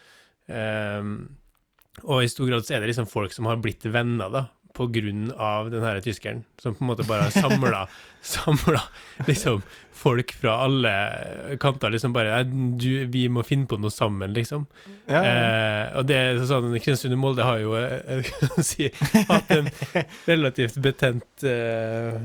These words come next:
Speaker 1: fortid på mange vis, og der ikke alle, eh, kan du si,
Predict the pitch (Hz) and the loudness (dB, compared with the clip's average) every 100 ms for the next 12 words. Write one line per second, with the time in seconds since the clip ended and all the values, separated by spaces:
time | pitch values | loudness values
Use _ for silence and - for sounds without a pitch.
0 | 117 - 139 - 117 123 127 127 127 135 | -4 -2 -2 -2 -2 0 0 2 0 0
1 | - - 202 143 127 123 123 123 123 123 | -4 -10 -4 0 0 2 0 0 0 0
2 | 131 135 123 120 113 113 113 117 120 123 | 0 0 0 -2 -2 -2 -2 -2 -4 -6
3 | 120 - 117 113 - | -8 -8 -6 -8 -6